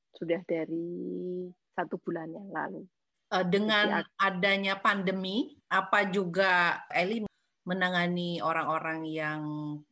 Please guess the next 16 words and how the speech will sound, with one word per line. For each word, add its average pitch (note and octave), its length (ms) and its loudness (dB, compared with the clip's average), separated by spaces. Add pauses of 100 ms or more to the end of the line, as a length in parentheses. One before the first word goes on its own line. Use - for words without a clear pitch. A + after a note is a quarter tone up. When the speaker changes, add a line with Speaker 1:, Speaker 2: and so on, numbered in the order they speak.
(160)
Speaker 2:
sakit D#3 720 -10
corona D3+ 560 -4
atau E3+ 400 -4
enggak? C#3 240 -10 (380)
Speaker 1:
Iya, G3 240 4 (240)
saya A3 560 6
bulan G3+ 480 4
Dis-, G3+ 320 0
November, A3 880 2 (160)
November, A3+ 560 -2
Desember, G#3 800 -2
Januari, F#3+ 1040 -2 (640)
itu A#3+ 400 -2
saya A3 640 4
ada G#3 480 0
di G3+ 280 -10